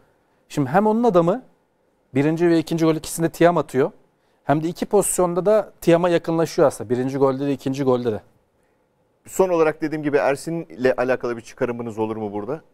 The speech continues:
Speaker 2: Hani uzandı, tutamadı.
Speaker 1: Ya, bü-,
Speaker 2: Dışarı
Speaker 1: bütün,
Speaker 2: dokunamadı.
Speaker 1: bütüncül bir dengesizlik var.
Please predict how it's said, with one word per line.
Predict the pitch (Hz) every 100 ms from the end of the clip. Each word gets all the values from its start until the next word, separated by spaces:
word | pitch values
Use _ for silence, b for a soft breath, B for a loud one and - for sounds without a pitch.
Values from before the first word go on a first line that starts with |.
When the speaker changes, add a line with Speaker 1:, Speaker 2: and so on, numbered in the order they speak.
| _ _ _ _ _ _ _ _ -
Speaker 2:
Hani | 104
uzandı, | 110 110 110 104 107 - _ _ _ _ _ _ _ _ _ _ _ _ _ -
tutamadı. | 104 98 92 87
Speaker 1:
Ya, | 104 _ _ _ 247 160
bü-, |
Speaker 2:
Dışarı | 127 143
Speaker 1:
bütün, | 131 156
Speaker 2:
dokunamadı. | 127 110 -
Speaker 1:
bütüncül | 156 147 147
bir | 139
dengesizlik | 135 131 127 - 135 147 -
var. | 123